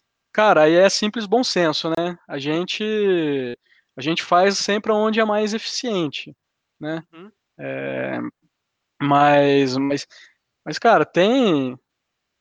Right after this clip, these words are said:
Speaker 1: a, a gente usa uma série de ferramentas mesmo. Inclusive,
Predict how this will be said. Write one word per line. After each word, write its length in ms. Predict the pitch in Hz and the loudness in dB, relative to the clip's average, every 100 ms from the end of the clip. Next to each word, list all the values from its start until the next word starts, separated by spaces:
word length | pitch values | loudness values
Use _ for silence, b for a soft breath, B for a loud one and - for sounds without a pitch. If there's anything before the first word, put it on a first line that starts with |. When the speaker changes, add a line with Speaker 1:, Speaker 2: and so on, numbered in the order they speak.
| _ - | _ -16
Speaker 1:
a, 200 | 147 170 | -14 -8
a 40 | |
gente 320 | 156 233 - 370 _ _ - | -4 -4 -4 -6 _ _ -14
usa 220 | 285 320 | -10 -4
uma 100 | 370 | -2
série 320 | - 220 262 | 2 4 4
de 80 | 302 | 2
ferramentas 640 | 339 311 269 196 233 175 151 | 0 2 4 4 4 2 2
mesmo. 300 | 165 175 139 B B B | 2 2 -2 B B B
Inclusive, 380 | 170 185 180 269 | -8 -6 -2 0